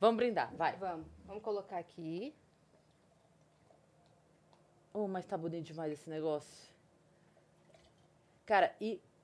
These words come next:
Speaker 1: com a cerveja dentro, deu um destaque aqui, ó. Olha que
Speaker 2: Olha
Speaker 1: lindo
Speaker 2: que
Speaker 1: que
Speaker 2: coisa
Speaker 1: ficou.
Speaker 2: linda.
Speaker 1: Ela é muito linda, ela tem, eu não sei se dá pra galera ver de casa, mas ela tem um detalhe muito legal aqui, ó.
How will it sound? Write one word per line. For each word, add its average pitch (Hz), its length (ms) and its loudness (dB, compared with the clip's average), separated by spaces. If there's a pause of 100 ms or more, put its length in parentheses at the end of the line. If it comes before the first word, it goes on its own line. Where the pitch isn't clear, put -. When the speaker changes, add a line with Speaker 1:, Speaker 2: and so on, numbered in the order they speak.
(120)
Speaker 1:
com 277 320 8
a 294 60 6
cerveja 220 440 4
dentro, 214 400 10
deu 226 360 10
um 339 60 4
destaque 214 540 8
aqui, 247 280 8
ó. 170 220 12
Olha 247 320 10
que - 60 2
Speaker 2:
Olha 214 180 10
Speaker 1:
lindo 247 120 8
Speaker 2:
que 202 80 4
Speaker 1:
que 208 40 4
Speaker 2:
coisa 185 220 6
Speaker 1:
ficou. 196 140 10
Speaker 2:
linda. 160 220 -2 (240)
Speaker 1:
Ela 277 140 10
é - 20 8
muito 311 200 4
linda, 262 200 6
ela 220 100 8
tem, 277 320 2
eu 262 80 2
não 320 80 0
sei 392 140 0
se - 80 -8
dá 330 100 8
pra 302 140 6
galera 240 280 12
ver 214 180 10
de 202 100 2
casa, 202 320 8
mas 190 140 -4
ela 226 120 2
tem 247 100 0
um 240 40 0
detalhe 226 320 2
muito 277 240 2
legal 190 340 8
aqui, 175 300 2
ó. 143 160 6